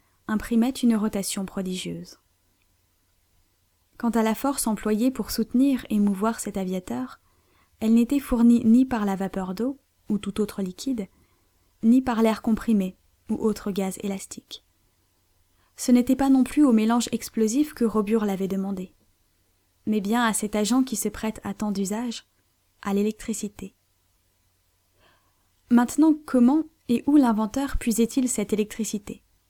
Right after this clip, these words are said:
dont il chargeait ses piles et ses accumulateurs ? Très probablement,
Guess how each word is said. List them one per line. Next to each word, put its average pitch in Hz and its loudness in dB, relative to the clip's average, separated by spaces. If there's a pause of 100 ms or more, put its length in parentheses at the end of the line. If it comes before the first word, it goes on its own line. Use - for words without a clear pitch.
(140)
dont 226 2
il 214 -2
chargeait 214 -2
ses 214 -2
piles 180 -10 (220)
et 208 -6
ses 208 -2
accumulateurs ? 190 -8 (1700)
Très - -6
probablement, 220 -2